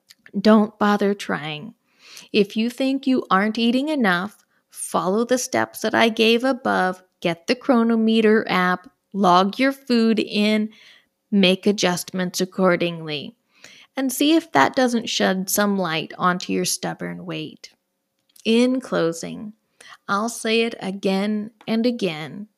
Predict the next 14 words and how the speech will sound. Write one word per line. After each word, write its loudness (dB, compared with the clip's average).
It 2
is 0
not 0
your -2
clothing -2
size -8
that -4
matters. -6
It's -4
the -4
size 0
of -4
your -2
heart. -4